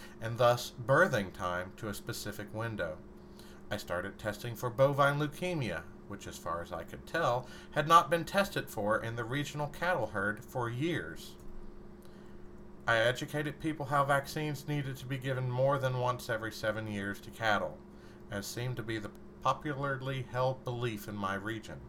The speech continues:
One of the biggest things I pushed were head gates. Proper restraint for cattle would keep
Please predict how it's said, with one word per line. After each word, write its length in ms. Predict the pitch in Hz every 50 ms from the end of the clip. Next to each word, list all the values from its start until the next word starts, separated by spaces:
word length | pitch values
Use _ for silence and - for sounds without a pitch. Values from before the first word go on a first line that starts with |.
| - - - - - - - - - - - - - - - - -
One 140 | - 135 131
of 140 | 127 120 -
the 80 | 117
biggest 420 | 98 98 143 156 156 - 107 - -
things 280 | 117 98 92 90 -
I 100 | 95 90
pushed 560 | 92 - - 117 113 120 127 - - - - - - - - - -
were 160 | - 135 139 139
head 400 | - - 123 156 170 151 143 135
gates. 540 | 135 113 92 85 78 - - - - - - - - - - - - - - _ _ _ _ _ _
Proper 400 | - 147 156 180 175 - 190 185
restraint 520 | 180 147 - - - 143 143 143 143 -
for 100 | - 127
cattle 400 | 123 - - 127 123 123 127 123
would 240 | 120 120 107 - -
keep 300 | - - 123 123 127